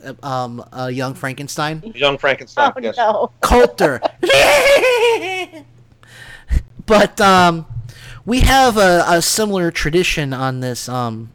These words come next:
Speaker 1: on, on this, um, program. Uh, we, we don't make jokes about, you know, Ann Coulter being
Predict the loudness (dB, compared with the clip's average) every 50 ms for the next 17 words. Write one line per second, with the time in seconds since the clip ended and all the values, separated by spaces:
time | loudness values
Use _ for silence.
0 | _ _ -18 -16 -16 -12 -12 -14 -12 -12 -10 -10 -8 -6 -8 -8 -8 -10 -14 -18
1 | _ _ _ _ _ _ _ _ _ _ _ _ _ _ -8 -6 -4 -4 -4 -6
2 | -6 -8 -12 -16 -20 -20 -20 _ _ _ _ _ _ _ _ _ _ _ _ _
3 | _ _ _ _ _ -6 -2 -2 -2 -2 -2 -4 -6 -6 -6 -8 -12 -16 _ _
4 | _ _ _ _ _ _ _ _ _ -6 -4 -2 0 0 0 -2 -2 -4 -6 -4
5 | -4 -4 -4 -6 -12 -8 -4 -2 -2 -2 0 0 2 2 2 0 -2 -2 -2 -2
6 | -2 -6 -8 -2 0 2 2 2 0 -4 -10 -8 -6 -4 0 2 2 2 2 0
7 | -2 -6 -6 -4 -4 -6 -6 -6 -8 -8 -10 -12 -16 _ -10 -8 -6 -6 -6 -6
8 | -10 -14 -12 -10 -8 -8 -8 -8 -8 -8 -8 -10 -10 -10 -10 -10 -10 -12 -14